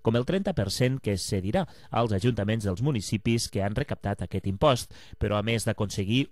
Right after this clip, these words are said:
uns recursos per invertir en un dels sectors estratègics per a les Terres de l'Ebre, Pallarès feia també una crida a propietaris i ajuntaments a regularitzar els apartaments turístics que encara no estan legalitzats.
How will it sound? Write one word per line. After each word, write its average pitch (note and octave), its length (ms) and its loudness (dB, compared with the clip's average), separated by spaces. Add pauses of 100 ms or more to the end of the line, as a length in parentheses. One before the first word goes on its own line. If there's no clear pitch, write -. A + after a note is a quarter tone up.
uns B2+ 160 0
recursos A#2 560 -4
per G2+ 160 0
invertir F#2+ 480 -2
en A#2 80 -2
un B2 80 -2
dels G#2 240 -4
sectors B2 400 -2
estratègics A#2 640 -4 (220)
per F#2+ 100 -4
a F2+ 60 -4
les F2+ 160 -4
Terres G#2 260 0
de G3 80 2
l'Ebre, B2 320 4 (380)
Pallarès B2 560 2
feia A#2+ 320 0
també G#2+ 420 -2
una F3 240 2
crida A2+ 380 2 (220)
a A2+ 100 0
propietaris D3+ 560 0
i A2 80 4
ajuntaments A#2+ 680 2
a D3 140 2
regularitzar G2+ 720 2 (240)
els C3+ 300 2
apartaments G#2+ 600 -2
turístics - 480 -2
que G2 100 -2
encara A2 340 0
no B2+ 200 2
estan G2 420 -2
legalitzats. G2+ 720 0